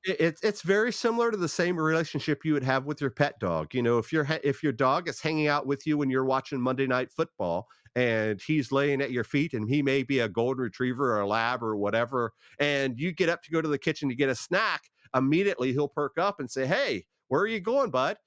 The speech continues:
And, you know, i-, if he, he knows, he knows what you're doing, he knows your, your, your intricacies, your, your routines, if you will, and he will build on that. And if you just kick back and look at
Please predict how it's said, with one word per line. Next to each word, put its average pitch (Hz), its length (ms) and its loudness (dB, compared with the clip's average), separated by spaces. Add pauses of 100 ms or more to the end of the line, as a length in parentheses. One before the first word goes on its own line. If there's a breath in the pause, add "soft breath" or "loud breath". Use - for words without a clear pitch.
(220)
And, 120 320 0
you 135 80 0
know, 113 160 2
i-, 127 140 -2
if 117 320 -4
he, - 180 -4
he 202 180 0
knows, 190 400 0
he 156 120 -2
knows 180 280 0
what 175 120 -4
you're 165 200 0
doing, 165 320 0
he 139 120 -2
knows 147 340 0
your, 147 260 -2
your, 123 460 -2 (420)
your 131 540 2 (320)
intricacies, 156 840 0
your, 135 280 0
your 131 120 0
routines, 147 680 0
if 147 160 -4
you 143 100 0
will, 139 320 2
and 110 140 -4
he 139 120 2
will 135 160 0
build 151 360 0
on 101 240 -2
that. 104 360 0
And 117 160 -2
if 117 160 -8
you 135 140 2
just 226 340 -4 (460 soft breath)
kick 233 260 0
back 165 380 0
and 127 160 0
look 151 240 0
at 143 140 0